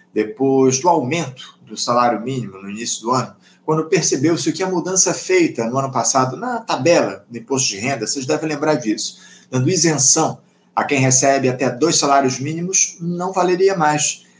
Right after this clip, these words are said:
visto que o valor base para a isenção não acompanhou o reajuste do salário. Para falar sobre esse tema, também sobre a revogação da isenção fiscal para líderes religiosos,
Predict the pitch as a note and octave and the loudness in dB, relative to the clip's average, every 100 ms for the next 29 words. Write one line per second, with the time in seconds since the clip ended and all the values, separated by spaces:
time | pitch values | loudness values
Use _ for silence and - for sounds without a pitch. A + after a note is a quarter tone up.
0 | _ - C#3 D#3 D#3+ E3 F3 G#3 C3 D#3 | _ -2 0 0 2 4 4 2 2 2
1 | F#3 E3+ - B2 B2+ C3+ C3 B2 - D#3 | 4 4 2 -2 0 0 0 0 0 -2
2 | - D3+ D3+ G3+ G#3 G3+ G3+ G3 G3+ F3 | -6 -6 -4 -2 0 0 -2 -4 -2 2
3 | D3+ F#3 - _ G3+ A3+ E3+ G3+ D#3 B2+ | 2 0 -4 _ -6 -4 0 2 2 0
4 | G#3+ - A#2+ - - G2 E2+ - - - | 0 0 0 -4 -4 -2 -2 -10 -18 -20
5 | _ _ _ _ _ - - E3+ E3+ E3 | _ _ _ _ _ -4 2 4 4 2
6 | C3 - - B2+ C#3 C3 B2+ D3 D#3 D3+ | 0 -8 -4 0 0 -2 -2 -2 -2 -4
7 | - _ _ - - F3+ G3+ F3 D#3 D3+ | -10 _ _ -2 2 2 0 -2 0 0
8 | F#3+ D4+ C#4 - - C#3 C3 - A#2 B2 | 0 0 0 0 -2 -4 -6 -2 0 2
9 | C3+ - C3+ D3+ C3+ C#3+ C#3+ C#3+ B2 D#3 | 0 -2 -2 0 2 2 2 2 2 0
10 | D3 D3 C#3 D#3+ F3 C3 C3 D3+ C3+ - | 2 2 2 0 0 0 4 4 2 -4
11 | - - | -14 -18